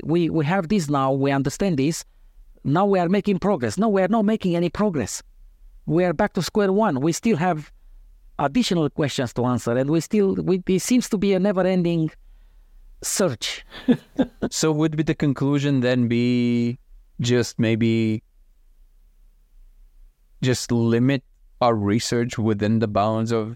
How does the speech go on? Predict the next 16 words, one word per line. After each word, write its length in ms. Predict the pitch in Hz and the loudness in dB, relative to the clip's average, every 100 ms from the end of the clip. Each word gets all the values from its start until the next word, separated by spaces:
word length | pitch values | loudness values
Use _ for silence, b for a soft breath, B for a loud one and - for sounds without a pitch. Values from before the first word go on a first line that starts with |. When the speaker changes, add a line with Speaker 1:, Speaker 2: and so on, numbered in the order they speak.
| - | -10
Speaker 1:
No, 320 | 233 220 254 277 | -4 0 2 4
I 360 | 269 269 247 | 2 2 0
don't 140 | 220 226 | 0 0
Speaker 2:
Or 100 | 233 | 2
Speaker 1:
think, 220 | 233 - b b b | 0 -2 b b b
I 120 | 190 | 0
don't 180 | 233 233 | 0 0
think 140 | 220 | 2
we 80 | 208 | 2
can 180 | 196 185 | 0 0
do 120 | 180 | 2
that. 160 | 147 135 | 0 0
I 120 | 131 | -2
think 200 | 180 165 | -2 0
we 120 | 165 | 0
are 160 | 139 | 0